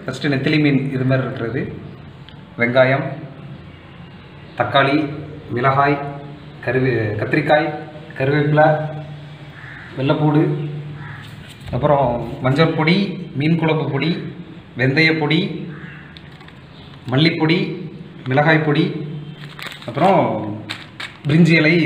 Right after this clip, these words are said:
தேவையான அளவு, கடுகு, எண்ணெய் எவ்வளோ தாளிக்கிறதுக்கு தேவையான அளவு. இப்போ எப்படி செய்கிறேங்கிறத பார்க்க போறோம். முதல்ல நெத்திலி மீனை எடுத்துக்கிட்டு அதோட தலையெல்லாம் பிரி-, தலையையும் உடம்பையும் தனியா பிரிச்சுட்டு, தலை நம்மளுக்கு தேவையில்லை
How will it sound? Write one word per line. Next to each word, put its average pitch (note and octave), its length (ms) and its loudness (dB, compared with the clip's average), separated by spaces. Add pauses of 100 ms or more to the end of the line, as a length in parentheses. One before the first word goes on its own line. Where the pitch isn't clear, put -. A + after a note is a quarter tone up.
(100)
தேவையான C3 380 2
அளவு, G#2+ 220 -6 (720)
கடுகு, F3 280 4 (120)
எண்ணெய் F3 280 2 (440)
எவ்வளோ D#3 180 8 (140)
தாளிக்கிறதுக்கு C#3 500 2
தேவையான A2 280 -2
அளவு. G2+ 180 -6 (560)
இப்போ - 160 0
எப்படி D3 220 0
செய்கிறேங்கிறத C#3+ 600 2
பார்க்க G#2+ 200 -2
போறோம். G#2 220 -8 (260)
முதல்ல D3+ 240 2 (800)
நெத்திலி F#3 320 2
மீனை F3 220 4
எடுத்துக்கிட்டு D3+ 420 -2 (800)
அதோட C#3+ 200 6 (260)
தலையெல்லாம் F3+ 480 6 (360)
பிரி-, D#3 240 -2
தலையையும் F#3 440 4 (300)
உடம்பையும் F3 320 4
தனியா E3 260 4
பிரிச்சுட்டு, D#3 340 -2 (140)
தலை E3+ 160 6
நம்மளுக்கு D#3+ 320 2
தேவையில்லை C#3 380 0